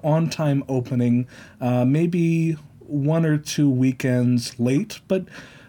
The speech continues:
it's generally a full season for Cedar Point. Uh, Kings Island opening on May eighth and May ninth for that pass holder preview weekend.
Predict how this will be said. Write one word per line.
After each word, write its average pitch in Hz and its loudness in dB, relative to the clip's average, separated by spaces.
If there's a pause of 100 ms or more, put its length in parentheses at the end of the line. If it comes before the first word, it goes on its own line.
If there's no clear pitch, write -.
(100)
it's 196 2
generally 214 4
a 147 2 (100)
full 165 0
season 131 0
for 123 -4
Cedar 123 -2
Point. 120 0 (360)
Uh, 139 2
Kings 208 4
Island 214 2
opening 147 2
on 131 4
May 147 0
eighth 156 0
and 131 0
May 127 2
ninth 127 0
for - -8
that 120 -2
pass 147 -2
holder 143 0
preview 151 0
weekend. 156 0